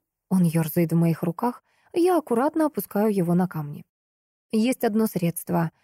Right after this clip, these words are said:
Я и раньше использовала его для решения проблем". "Опасное, Орфа?" Он переворачивается на живот, встаёт и начинает шумно отряхиваться. Шерсть местами встаёт дыбом.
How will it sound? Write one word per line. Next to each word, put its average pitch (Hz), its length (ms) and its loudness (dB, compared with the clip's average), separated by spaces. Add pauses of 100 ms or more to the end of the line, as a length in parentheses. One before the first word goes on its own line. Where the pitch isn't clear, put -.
(220)
Я 247 240 2
и 247 100 2
раньше 330 320 0
использовала 185 500 0
его 185 300 2
для 196 200 2
решения 190 420 2
проблем". 185 480 -4 (720)
"Опасное, 190 1000 0
Орфа?" - 560 -6 (560)
Он 175 180 2
переворачивается 175 840 0
на 170 100 4
живот, 170 340 -2
встаёт 185 480 -2
и 175 40 -2
начинает 180 440 0
шумно 180 360 2
отряхиваться. 165 680 -8 (340)
Шерсть - 480 -2
местами 190 440 0
встаёт 175 440 -2
дыбом. 165 380 -6